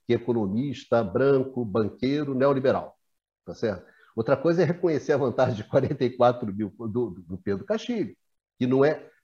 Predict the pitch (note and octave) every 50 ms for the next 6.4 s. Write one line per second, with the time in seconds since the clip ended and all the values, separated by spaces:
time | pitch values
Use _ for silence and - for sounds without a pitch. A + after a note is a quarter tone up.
0 | _ _ _ E3 D#3+ E3 E3 F3 F3+ F3 F3+ E3 - - C3 C3 C3 A#2+ - -
1 | - - - - - - _ _ _ _ - F#2+ F#2+ G#2+ B2 C3+ G#2+ G#2 F2+ D#2+
2 | F2+ E2 D#2+ D#2 - - E2+ _ _ _ - - _ - - - C4 B3 - F#3+
3 | F#3+ G3 G#3 - - A3+ A3+ - - D#3+ - G#3 G3+ F#3 - G3 F3 F#3 G3+ G#3
4 | G3 F3 - - - G3+ F#3 D3+ C#3+ A#2+ A#2+ D3 D3+ D#3+ D#3+ - - - _ -
5 | - - - C#3+ - - F3 F#3 G3+ G3 - - - - _ D#3+ F3+ E3 E3+ A#3
6 | B3 A3+ E3 - G3+ - -